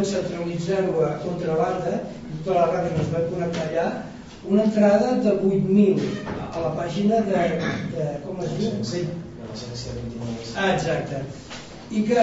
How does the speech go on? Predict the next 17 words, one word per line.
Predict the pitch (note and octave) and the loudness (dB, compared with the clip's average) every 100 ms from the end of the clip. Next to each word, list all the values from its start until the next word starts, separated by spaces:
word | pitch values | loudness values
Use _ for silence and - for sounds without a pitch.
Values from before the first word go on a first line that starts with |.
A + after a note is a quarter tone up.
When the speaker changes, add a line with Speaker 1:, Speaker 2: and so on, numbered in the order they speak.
| - G3 | 4 2
Speaker 1:
això | A3+ A#3+ C4 | 2 4 6
hi | B3+ | 6
ha | A#3 | 4
que | G#3+ | 2
tindre-ho | A3 G#3+ G#3 | 4 6 8
en | G3 | 6
compte | A#3 A#3 - A3 C#4 A#3 - | 4 4 4 2 2 0 6
perquè, | G#3+ F#3+ - G3 F#3 F3+ F3 E3 E3 - - - - | 6 6 4 4 6 6 4 2 0 -4 -10 -12 0
clar, | G3 A3+ - - - | 2 4 2 -2 -4
ens | - | -2
va | A#3 | 0
afavorir | A#3+ A#3+ A#3 G#3+ G#3 | 2 2 4 6 6
molt | G#3+ A#3+ C4+ - - | 8 6 6 4 0
el | - | 2
fet | G#3+ A3 - - - - - D3+ G3 | 2 0 -4 -10 -12 -14 -12 -2 0
de | G3 | 2
que | F#3 | 2